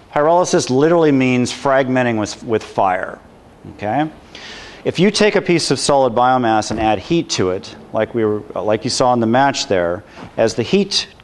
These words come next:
um, rises, you'll start breaking bonds in that biomass, and, um, gases will start to come off of it,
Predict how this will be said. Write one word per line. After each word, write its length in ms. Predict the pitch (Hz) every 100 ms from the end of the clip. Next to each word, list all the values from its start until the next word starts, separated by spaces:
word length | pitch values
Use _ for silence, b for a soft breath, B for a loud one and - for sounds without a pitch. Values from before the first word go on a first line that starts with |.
| -
um, 320 | 117 110 110
rises, 720 | 127 156 156 110 95 98 - -
you'll 100 | 123
start 340 | - 170 123
breaking 440 | 113 143 151 135 107
bonds 400 | 117 117 107 101
in 100 | 104
that 220 | 98 85
biomass, 760 | 110 117 101 92 90 - - B B B
and, 920 | - 107 101 101 98 98 95 92 - -
um, 340 | 101 98 95
gases 460 | 92 127 131 - 101
will 80 | 101
start 300 | - 101 92
to 60 |
come 200 | - 104
off 220 | 90 87 90
of 100 | -
it, 180 | -